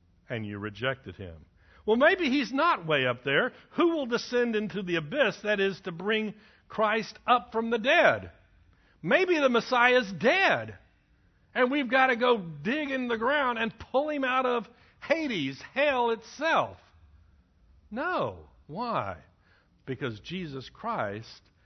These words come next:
descended from heaven, was killed and buried, but then rose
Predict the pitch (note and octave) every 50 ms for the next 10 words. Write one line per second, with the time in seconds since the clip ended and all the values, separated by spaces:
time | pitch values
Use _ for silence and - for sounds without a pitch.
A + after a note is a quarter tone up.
0 | _ _ _ _ _ _ _ _ - C3 B2 - - - - G3 A#3 A#3+ A3+ G3
1 | D3 C3 B2+ A#2 - A#2+ G#2+ G#2 A2 - - E3+ E3+ C3+ G#2+ F#2+ F2+ F2 G2+ B2
2 | B2 - _ _ _ _ _ _ _ _ _ _ _ _ _ _ _ _ _ _
3 | _ _ _ _ _ _ _ _ _ _ _ _ _ _ _ _ _ _ _ _
4 | _ _ - - - - - _ _ A#2 A2+ A#2 - - - - - A#3+ A#3 F#3+
5 | B2 G2+ G2 F#2+ G2 G2+ G2+ - _ _ _ _ _ - B2+ A#2+ A#2+ A2+ G#2 F#2
6 | F2 - A#2 B2+ A#2+ G#3 E3 G#2 F2+ E2+ E2 E2 F2 F2 F#2+ A2+ - _ _ _
7 | _ _ _ _ _ _ _ _ _ _ - A#2 A#2 - - C3 B2 A#2 A2+ G#2+
8 | G#2+ G#2+ A2+ C3 E3 F#3 E3 A2+ F#2+ F2+ F2 F2+ F2+